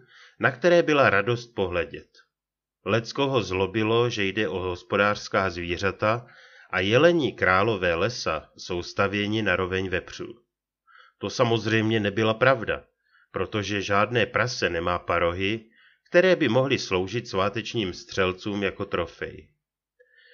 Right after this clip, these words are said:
Toman na tom dost vydělával, ale nevyčítal si to. Tvrdil, že jeleni se u něj mají lépe než ve volné přírodě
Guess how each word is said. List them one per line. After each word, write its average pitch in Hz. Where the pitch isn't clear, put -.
Toman 165
na 131
tom 127
dost 104
vydělával, 85
ale 151
nevyčítal 101
si -
to. -
Tvrdil, 104
že 98
jeleni 117
se 110
u 87
něj 113
mají 107
lépe 85
než 98
ve 90
volné 104
přírodě 90